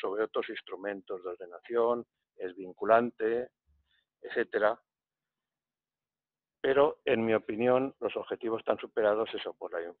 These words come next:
eh, ordenación territorial estratégica y por, eh, las iniciativas ten-, en, en relación con el patrimonio natural.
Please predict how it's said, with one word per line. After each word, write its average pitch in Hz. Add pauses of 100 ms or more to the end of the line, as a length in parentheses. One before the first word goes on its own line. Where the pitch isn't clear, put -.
(180)
eh, 90
ordenación 90
territorial 107
estratégica - (140)
y 110
por, 101
eh, 95
las 90
iniciativas 104
ten-, 101
en, 95 (180)
en 98
relación 101
con 104
el 92
patrimonio 92
natural. -